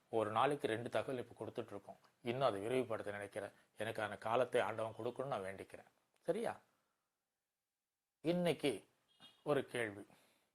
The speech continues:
உண்மையிலே பயனுள்ள கேள்வி, எல்லாருக்கும் தேவையான கேள்வி. அது பிறந்த குழந்தை முதல் முதிர்ந்த முதியோர் வரை இந்த கேள்வி பயன்படும். நல்லா கேட்டிருக்கேன்.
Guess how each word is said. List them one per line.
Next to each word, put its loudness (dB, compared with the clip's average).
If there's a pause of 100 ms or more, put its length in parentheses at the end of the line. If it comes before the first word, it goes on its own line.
உண்மையிலே 6
பயனுள்ள 8
கேள்வி, -2 (260)
எல்லாருக்கும் 8
தேவையான 6
கேள்வி. -6 (2000)
அது 0 (440)
பிறந்த 6
குழந்தை 4
முதல் 0 (1120)
முதிர்ந்த 2
முதியோர் 2
வரை -2 (220)
இந்த -6
கேள்வி -2
பயன்படும். -12 (840)
நல்லா 4
கேட்டிருக்கேன். -4